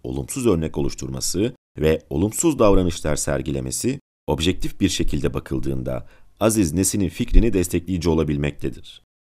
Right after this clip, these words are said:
Hiçbir dine inanmayan bir ateist olan Aziz Nesin, hem gündelik hayatında hem de öykülerinde Tanrı'ya dair ifadeleri sıklıkla kullanmaktadır. Örneğin şaşırma ifadesi olarak "Allah Allah"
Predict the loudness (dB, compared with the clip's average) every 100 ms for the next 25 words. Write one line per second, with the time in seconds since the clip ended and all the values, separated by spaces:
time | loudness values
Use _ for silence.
0 | _ _ _ _ _ _ _ _ -6 -4
1 | -2 0 4 6 6 6 4 6 6 6
2 | 2 0 -4 -4 -8 -4 -2 -2 0 0
3 | 0 -4 -8 -8 -4 -4 -4 -4 -2 -4
4 | -6 _ _ _ 0 2 2 0 0 0
5 | 0 0 0 -2 -6 -6 -4 -4 -8 _
6 | _ -2 0 0 -2 -4 -8 -4 -2 -2
7 | -2 -4 -4 -6 -10 -6 -2 0 2 2
8 | 2 0 -2 -6 -8 -4 -2 6 6 6
9 | 0 -2 -4 -4 -4 -2 0 0 2 0
10 | -4 -6 -8 -10 -18 _ _ _ _ _
11 | 2 4 6 2 0 -8 -8 -8 -4 -2
12 | -2 -2 -4 -4 -4 -4 -4 -4 -8 -4
13 | 0 2 0 -2 -4 -8